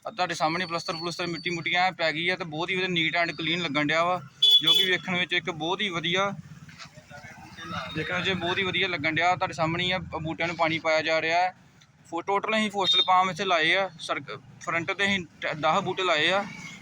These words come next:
ਜੋ ਕਿ ਕੋਈ ਪੋਸਟਰੀ ਬੂਟੇ ਆਏ ਸੀ, ਲਗਭਗ ਦਸ ਦਸ ਫੁੱਟ ਦੀ ਇਹਨਾਂ ਦੀ ਹਾਈਟ ਵਾ। ਤੇ ਬਾਕੀ ਸਾਨੂੰ ਇਹ ਤਾਂ ਅਸੀਂ ਲੈਂਦੇ ਸੀ ਵੀ ਇਹਨਾਂ, ਚਲੋ ਸਾਨੂੰ ਪਾਲਣ 'ਚ ਥੋੜ੍ਹੀ ਜਿਹੀ ਸੌਖ ਰਹੂਗੀ, ਤੁਹਾਨੂੰ ਪਤਾ ਇਹ ਬੂਟੇ ਬੜੇ ਔਖੇ ਪਲਦੇ ਆ।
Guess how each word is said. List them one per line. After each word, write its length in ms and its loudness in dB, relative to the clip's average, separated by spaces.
ਜੋ 200 4
ਕਿ 140 -2
ਕੋਈ 220 0
ਪੋਸਟਰੀ 440 0
ਬੂਟੇ 260 2
ਆਏ 180 4
ਸੀ, 160 4
ਲਗਭਗ 460 2
ਦਸ 240 4
ਦਸ 140 2
ਫੁੱਟ 160 -2
ਦੀ 100 -4
ਇਹਨਾਂ 160 -2
ਦੀ 100 0
ਹਾਈਟ 280 0
ਵਾ। 220 2
ਤੇ 80 -4
ਬਾਕੀ 280 2
ਸਾਨੂੰ 280 2
ਇਹ 260 2
ਤਾਂ 240 6
ਅਸੀਂ 120 0
ਲੈਂਦੇ 300 0
ਸੀ 80 0
ਵੀ 80 -2
ਇਹਨਾਂ, 200 -2
ਚਲੋ 140 -2
ਸਾਨੂੰ 140 0
ਪਾਲਣ 220 4
'ਚ 140 6
ਥੋੜ੍ਹੀ 180 6
ਜਿਹੀ 200 2
ਸੌਖ 300 -2
ਰਹੂਗੀ, 420 0
ਤੁਹਾਨੂੰ 280 0
ਪਤਾ 140 -2
ਇਹ 60 -8
ਬੂਟੇ 240 -6
ਬੜੇ 160 -4
ਔਖੇ 220 -6
ਪਲਦੇ 360 -2
ਆ। 100 -2